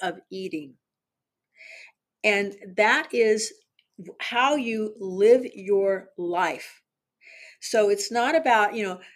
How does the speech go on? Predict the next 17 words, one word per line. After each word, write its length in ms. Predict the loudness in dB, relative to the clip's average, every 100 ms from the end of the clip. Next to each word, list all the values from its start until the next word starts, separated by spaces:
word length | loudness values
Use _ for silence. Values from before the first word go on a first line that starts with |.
| _
the, 140 | -4 -4 -4
the 80 |
word 320 | -2 -2 -2 0
diet 480 | 0 2 2 0 -4 _ _ _ -6
indicates 640 | -4 -6 -6 -6 -6 -6
that 100 | -10
somehow 320 | -6 -6 -6
you're 160 | -4 -4
gonna 180 | -4 -6
start 340 | 0 0 0
something 380 | -4 -6 -6 -6
and 100 | -8
eventually 500 | -6 -6 -6 -8 -8
you're 100 | -6
gonna 160 | -8
stop 400 | -8 -4 -4 -4
it. 140 | -10